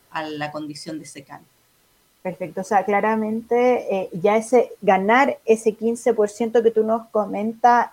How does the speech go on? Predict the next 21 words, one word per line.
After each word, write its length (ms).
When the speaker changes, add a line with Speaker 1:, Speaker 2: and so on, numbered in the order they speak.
Speaker 2:
en, 360
en 100
cuanto 260
a 40
la, 160
a, 300
al 160
uso 240
de 160
riego 380
ya 180
es 120
un 80
factor 400
relevante 760
para 160
los 300
productores. 680
Speaker 1:
Así 300
es. 80
Speaker 2:
Respecto, 800